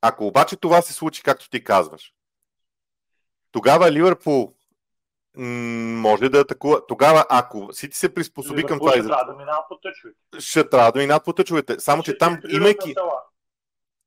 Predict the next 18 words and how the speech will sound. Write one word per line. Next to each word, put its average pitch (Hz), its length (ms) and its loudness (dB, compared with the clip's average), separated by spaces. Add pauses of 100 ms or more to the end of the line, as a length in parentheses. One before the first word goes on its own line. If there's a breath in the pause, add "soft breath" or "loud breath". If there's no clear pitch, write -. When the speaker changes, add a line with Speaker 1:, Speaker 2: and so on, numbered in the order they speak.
(360)
Speaker 1:
имайки... 165 480 0
Не, 165 180 0
няма 185 200 2
да 190 100 4
центрират, 160 440 -2
според 117 260 -2
мен. 104 220 -2
Те 151 100 2
ще 147 120 -6
опитват 147 360 -6
да 131 200 2
дават 135 420 2
от, - 260 -14
а, 120 180 0
тези 123 420 -2 (180)
пространства 127 540 -4
преди 117 220 -6
наказателното 117 600 -2